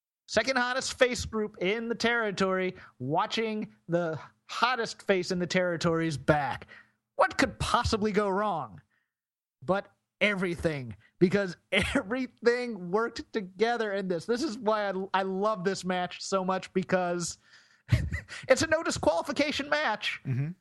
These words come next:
Speaker 1: but we have to maintain the rules of a regular wrestling match. So if somebody's in the ropes, they have to break.
Speaker 2: Well,
Speaker 1: And,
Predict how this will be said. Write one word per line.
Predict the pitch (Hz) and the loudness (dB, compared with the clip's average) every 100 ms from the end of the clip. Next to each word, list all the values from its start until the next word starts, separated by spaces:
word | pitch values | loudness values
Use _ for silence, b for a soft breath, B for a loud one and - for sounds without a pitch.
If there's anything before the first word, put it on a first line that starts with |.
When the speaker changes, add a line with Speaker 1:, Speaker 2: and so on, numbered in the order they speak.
| _ - | _ 2
Speaker 1:
but | 202 | 4
we | 240 233 | 2 -2
have | - 277 - | 0 0 2
to | 277 | 0
maintain | 240 247 262 226 359 269 | 2 -2 -4 -2 -2 0
the | 240 | 0
rules | 226 208 269 262 226 | 0 -2 0 0 0
of | 226 | 2
a | 226 | 0
regular | 185 214 233 233 220 | 0 0 0 0 2
wrestling | 247 277 240 220 | 0 2 0 2
match. | 202 202 - | 2 0 0
So | 190 180 | 0 0
if | - | 0
somebody's | 220 254 262 262 | 2 2 2 2
in | |
the | 269 | 2
ropes, | 294 302 294 - | 2 0 -4 -4
they | 214 220 | 0 0
have | 240 240 | -2 -2
to | 240 | -4
break. | 285 320 247 - - _ _ _ _ _ _ _ _ _ _ _ _ - B - | 0 -2 -2 -10 -20 _ _ _ _ _ _ _ _ _ _ _ _ -20 B 4
Speaker 2:
Well, | 220 | 6
Speaker 1:
And, | 220 214 214 | 6 0 -6